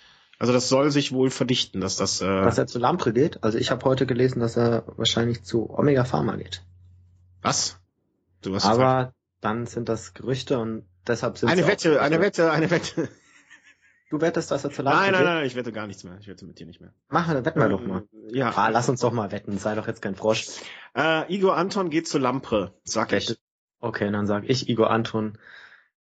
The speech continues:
Speaker 2: geht zu Omega Pharma.
Speaker 1: Alles klar. Ich muss gleich mal zwei, drei Telefonate führen, um das, äh, ein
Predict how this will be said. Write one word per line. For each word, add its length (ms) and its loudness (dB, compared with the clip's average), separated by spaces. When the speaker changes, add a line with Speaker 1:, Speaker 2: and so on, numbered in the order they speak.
Speaker 2:
geht 360 2
zu 540 0
Omega 340 4
Pharma. 560 0
Speaker 1:
Alles 220 -4
klar. 220 -2
Ich 160 -6
muss 160 0
gleich 200 2
mal 140 0
zwei, 160 2
drei 140 2
Telefonate 520 0
führen, 260 -4
um 120 -4
das, 200 2
äh, 60 0
ein 220 -2